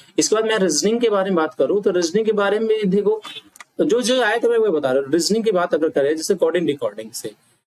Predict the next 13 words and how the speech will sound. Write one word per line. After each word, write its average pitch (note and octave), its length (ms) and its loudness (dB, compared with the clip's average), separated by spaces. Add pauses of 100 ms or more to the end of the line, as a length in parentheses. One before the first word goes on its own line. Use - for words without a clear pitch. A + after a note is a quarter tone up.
(260)
कोडिंग F#3+ 420 2
डिकोडिंग G#3 540 0
से A3 160 0
क्वेश्चन E3+ 340 0
बहुत C#3+ 220 0
आए A2 160 -2
थे, A2 140 -16 (440)
तीन A3 200 2
क्वेश्चन A3 320 0
कोडिंग F3+ 320 0
डिकोडिंग C3+ 380 0
से B2 140 -4
रहा, A2 160 -10